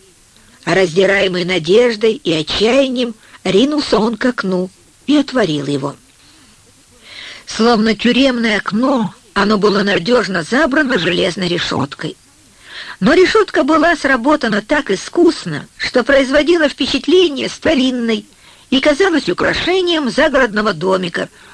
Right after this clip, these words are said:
придавая ему прочность и уют. На самом же деле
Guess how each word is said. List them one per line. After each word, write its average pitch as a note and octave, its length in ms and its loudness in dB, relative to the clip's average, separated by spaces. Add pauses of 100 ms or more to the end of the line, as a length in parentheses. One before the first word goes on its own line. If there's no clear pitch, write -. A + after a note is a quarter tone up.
придавая F3+ 460 2
ему E3 180 -2
прочность E4 680 0
и C4+ 60 0
уют. D3 420 -4 (840)
На D4+ 160 2
самом F#4 400 0
же D4+ 120 2
деле C4 360 2